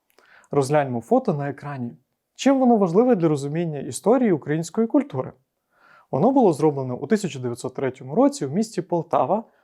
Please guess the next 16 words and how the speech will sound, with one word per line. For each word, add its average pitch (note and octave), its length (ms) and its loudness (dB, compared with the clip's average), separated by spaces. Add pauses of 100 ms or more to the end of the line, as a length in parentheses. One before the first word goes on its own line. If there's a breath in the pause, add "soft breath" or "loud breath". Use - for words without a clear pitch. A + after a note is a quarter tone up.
(120)
фотографом G#3 640 0
Йосипом C#3+ 560 -6 (160)
Хмелевським. C#3 600 -4 (760)
Тут A3 320 2
шістдесят C3+ 520 -2
п'ять C3 180 -2
діячів D#3 460 -2
та - 100 2
діячок D#3 420 0
української A#3 520 0
культури, B2+ 520 -2 (240)
науки F#3 440 2 (140)
та D4 100 2
політики. C#3+ 540 -4 (520)
Серед A#3+ 340 2
них - 280 -6